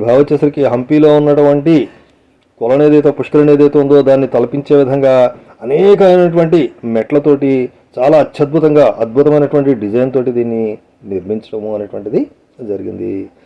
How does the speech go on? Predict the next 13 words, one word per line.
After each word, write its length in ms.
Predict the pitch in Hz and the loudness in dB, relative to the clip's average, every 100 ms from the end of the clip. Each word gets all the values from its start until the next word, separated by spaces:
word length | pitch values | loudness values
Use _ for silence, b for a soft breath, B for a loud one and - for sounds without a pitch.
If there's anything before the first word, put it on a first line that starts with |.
| b _ 87 | b _ -18
ఏది 120 | 98 107 110 | -10 -6 -4
ఏమైనప్పటికీ 580 | 117 120 117 120 120 117 120 | -4 -4 -4 -6 -6 -4 0
కూడా 200 | 135 143 98 - b b _ _ _ _ _ _ _ _ _ _ _ _ | 2 2 0 -8 b b _ _ _ _ _ _ _ _ _ _ _ _
కేవలం 380 | 107 127 147 147 - _ _ - | -10 0 2 0 -4 _ _ -10
కన్నడ 220 | 107 127 131 | -2 0 2
రాష్ట్రాల 320 | 131 - 131 135 | 0 0 0 0
నుంచే 220 | 127 135 127 | -2 -2 0
కాకుండా 360 | 127 123 120 117 113 _ - | -2 0 2 2 -2 _ -10
తెలుగు 180 | 110 123 | -2 0
రాష్ట్రాల 300 | 127 - 131 127 | 0 0 -2 -2
నుంచి, 240 | 123 127 120 117 _ _ _ _ _ | -6 -4 -4 -4 _ _ _ _ _
మహారాష్ట్ర 440 | 98 127 139 135 139 | -8 -2 0 -2 -6
నుంచి 160 | 131 | -8